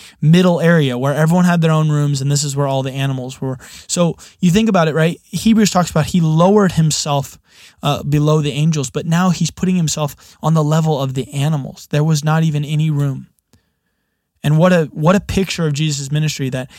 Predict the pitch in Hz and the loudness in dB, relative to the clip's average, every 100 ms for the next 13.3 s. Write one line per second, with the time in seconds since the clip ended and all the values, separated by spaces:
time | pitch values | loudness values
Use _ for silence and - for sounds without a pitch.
0 | - _ - 175 180 180 175 165 156 147 | -20 _ -2 0 2 0 0 0 0 0
1 | 143 139 135 131 131 151 160 139 131 135 | 0 -2 -2 -4 -2 -2 -2 -6 -6 -4
2 | 135 151 147 143 135 131 147 156 165 139 | -2 -4 -4 -6 -4 -2 -2 -2 -4 -4
3 | 135 135 143 131 131 139 131 - - - | -4 -4 -4 -6 -6 -6 -6 -10 -20 -20
4 | - 160 156 160 160 156 151 156 160 143 | -4 0 0 0 0 0 2 0 -2 -2
5 | 151 135 151 147 139 135 117 143 131 - | -4 -2 0 0 -2 -4 -4 -6 -6 -10
6 | - - - 156 156 156 143 139 147 156 | -20 -10 -2 0 2 0 0 -2 -4 -4
7 | 139 - 143 131 127 - - - 160 160 | -8 -6 -6 -6 -10 -16 -20 -2 0 2
8 | 156 147 - 175 175 160 143 147 147 - | 2 0 -2 2 2 2 2 0 -2 -4
9 | - - - 143 143 - 156 135 - 139 | -12 -20 -8 -4 -2 -2 -4 -8 -6 -4
10 | 143 131 131 - 143 131 147 _ _ _ | -6 -8 -10 -10 -12 -14 -18 _ _ _
11 | _ _ _ _ _ _ _ _ 123 107 | _ _ _ _ _ _ _ _ -6 -6
12 | 87 _ _ _ _ _ _ _ _ _ | -8 _ _ _ _ _ _ _ _ _
13 | _ - | _ -18